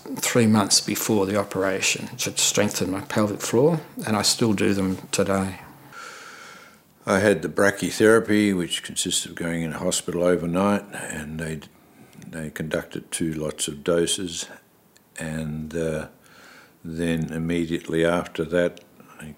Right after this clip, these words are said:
Speaker 2: it was the next week, I started the beam radiation, which was a series of radiation, um, exposure for only a matter of ten minutes a day, and, uh,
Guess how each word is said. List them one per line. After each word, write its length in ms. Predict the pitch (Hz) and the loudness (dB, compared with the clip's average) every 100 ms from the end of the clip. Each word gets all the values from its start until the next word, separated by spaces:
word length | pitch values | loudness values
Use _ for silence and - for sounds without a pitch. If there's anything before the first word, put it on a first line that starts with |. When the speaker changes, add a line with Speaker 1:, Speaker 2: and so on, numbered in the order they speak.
| - | -16
Speaker 2:
it 100 | - | -12
was 180 | - - | -12 -10
the 80 | 80 | -6
next 380 | 82 78 - 82 | -4 -4 -6 0
week, 420 | 87 82 80 - | 2 2 0 -6
I 100 | 76 | -4
started 560 | - - 80 80 76 67 | -4 -4 -2 -2 -6 -8
the 80 | |
beam 380 | 71 87 85 80 | -2 0 0 -2
radiation, 800 | 76 76 80 80 78 - 85 78 - _ - - - _ - | -4 -2 0 0 0 -4 -6 -10 -14 _ -20 -20 -20 _ -6
which 320 | 82 78 - | -6 -4 -4
was 220 | 78 76 | -4 -4
a 60 | 76 | -2
series 600 | - 87 80 80 76 78 | 0 2 2 2 0 -4
of 360 | 73 73 - - - - | -6 -10 -16 -20 -16 -4
radiation, 1300 | 82 80 76 80 80 78 - 80 80 78 78 69 - 76 | 0 0 0 2 2 2 -2 -4 -4 -2 -4 -6 -10 -12
um, 520 | 71 73 73 71 69 - - - - - | -10 -8 -8 -10 -14 -20 -20 -20 -20 -14
exposure 840 | - - - 90 87 87 80 82 78 | -10 -4 0 4 6 6 4 0 0
for 640 | - - 80 80 80 78 - - - - - - _ - - _ - | -4 -4 -2 0 0 -4 -8 -20 -20 -20 -20 -20 _ -20 -20 _ -2
only 220 | 87 82 | 0 2
a 60 | |
matter 300 | 78 85 80 | 2 0 0
of 220 | 78 - - | -4 -6 -4
ten 260 | 92 85 | -2 0
minutes 340 | 87 85 - 80 | 0 0 -2 -2
a 40 | |
day, 460 | 78 95 98 95 - - - - | 4 6 8 4 -2 -16 -20 -10
and, 500 | 82 82 82 85 85 | -4 -2 -2 -2 0
uh, 300 | 90 87 85 | 2 2 2